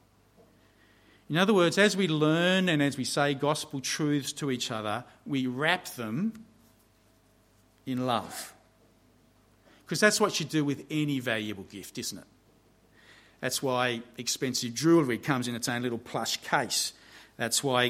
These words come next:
expensive perfume comes in its own fancy designed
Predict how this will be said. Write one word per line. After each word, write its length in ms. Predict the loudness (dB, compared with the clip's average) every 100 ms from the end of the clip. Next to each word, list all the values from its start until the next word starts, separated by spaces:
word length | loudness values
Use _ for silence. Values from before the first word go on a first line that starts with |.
| 0
expensive 680 | 0 2 4 2 2 -2
perfume 540 | 2 4 4 2 -4 -2
comes 260 | -2 -4
in 80 | -4
its 140 | -4 0
own 260 | 0 -2 -8 -18
fancy 600 | -6 0 0 0 0 0
designed 580 | -2 0 0 0 -2